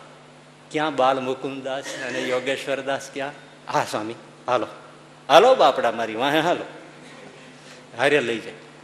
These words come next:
પોતે આ જુનાગઢનું જે મંદિર દેખાય છે ને સામે, હા, એ સભા મંડપમાં પોતે થાંભલે બેહે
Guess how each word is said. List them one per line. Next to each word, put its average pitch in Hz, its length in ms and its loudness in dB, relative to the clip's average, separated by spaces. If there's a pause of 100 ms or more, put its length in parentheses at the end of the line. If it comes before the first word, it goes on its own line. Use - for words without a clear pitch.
(760)
પોતે 156 260 2
આ 156 200 4
જુનાગઢનું 156 560 0
જે 160 60 -4
મંદિર 165 320 -2
દેખાય 202 340 2
છે 269 80 4
ને 226 80 0
સામે, 156 160 2 (880)
હા, 117 160 -6 (580)
એ 160 540 -2 (120)
સભા 151 320 2
મંડપમાં 160 560 0
પોતે 156 220 -4
થાંભલે 135 440 -4
બેહે 110 300 -8